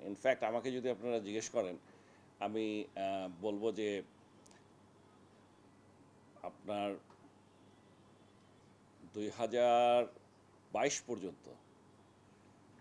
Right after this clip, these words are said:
আমরা যেই পরিমাণ যে সমস্ত সাকসেস করেছি, তেইশেও আছে। But আমি বলছি যে দেখবেন, এর আগ-,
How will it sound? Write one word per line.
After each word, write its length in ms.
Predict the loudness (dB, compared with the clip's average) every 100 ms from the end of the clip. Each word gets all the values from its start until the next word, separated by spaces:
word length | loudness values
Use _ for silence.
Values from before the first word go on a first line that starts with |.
| -20 -20 -12
আমরা 300 | -8 -4 -2
যেই 260 | -2 -4 -4 -2
পরিমাণ 540 | -2 0 -2 -2 -2
যে 140 | -4
সমস্ত 340 | -8 -6 -8 -6
সাকসেস 460 | -8 -8 -8 -8
করেছি, 320 | -6 -6 -6 -2
তেইশেও 520 | 0 0 2 0 -2 -10 -20 -20 -20 -20 -20 -12
আছে। 400 | -10 -6 -4 -4 -8 -20 -20 -6
But 160 | -2 0
আমি 120 | 0
বলছি 240 | -2 -4
যে 220 | -2 2 2
দেখবেন, 500 | 0 0 2 2 0 -14 -20 -6
এর 180 | 0 0
আগ-, 180 | 0 -4